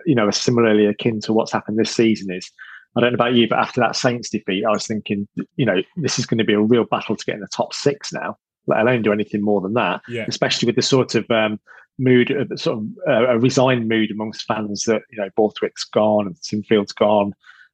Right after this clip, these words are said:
Speaker 1: and how hard it is for the players to, to, to regather and, and go again. Um, so a massive, you know, huge amount of credit to Rich Wigglesworth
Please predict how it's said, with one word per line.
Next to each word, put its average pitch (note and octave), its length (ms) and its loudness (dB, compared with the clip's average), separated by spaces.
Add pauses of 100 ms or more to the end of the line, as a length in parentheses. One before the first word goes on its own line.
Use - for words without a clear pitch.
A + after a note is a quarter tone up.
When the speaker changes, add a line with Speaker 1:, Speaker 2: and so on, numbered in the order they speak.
Speaker 1:
and G#2 80 -2
how G#2+ 140 0
hard G#2+ 300 4
it G#2 140 0
is G2 180 -2
for - 80 -12
the G2 80 -10
players G#2 380 0
to, G#2 280 -4 (120)
to, - 180 -6 (100)
to A2 120 -2
regather G#2+ 580 2
and, G2 120 -8 (100)
and A2 140 -8
go A2 160 4
again. G#2 340 2 (500)
Um, G#2+ 520 2
so A#2+ 320 2
a A#2 80 2
massive, C3 380 -4 (120)
you C3 160 -6
know, G#2+ 80 -2
huge C3 380 2
amount A2+ 200 2
of - 100 -4
credit G#2 400 0
to G#2 240 2 (100)
Rich G#2 240 -4
Wigglesworth G#2+ 500 -2